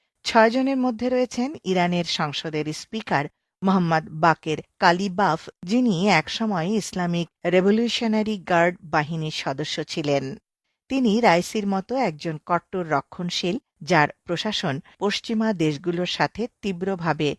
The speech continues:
বিরোধপূর্ণ অবস্থানে ছিল। তালিকায় আরও একজন কট্টর রক্ষণশীল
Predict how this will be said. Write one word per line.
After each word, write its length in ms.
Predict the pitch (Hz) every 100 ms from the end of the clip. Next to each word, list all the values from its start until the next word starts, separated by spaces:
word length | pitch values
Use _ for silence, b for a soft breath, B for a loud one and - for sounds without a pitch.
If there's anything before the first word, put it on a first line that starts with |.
| _ - 156
বিরোধপূর্ণ 640 | 196 208 220 _ 175 151 151 175 180
অবস্থানে 460 | 139 151 - 170 143 -
ছিল। 180 | 175 151 147 135 _ _ _ _ _ -
তালিকায় 480 | 220 277 302 196 196 - 190
আরও 140 | 190 233 247
একজন 260 | 208 240 233 -
কট্টর 360 | 170 - 190 175 156
রক্ষণশীল 640 | - - 175 - 208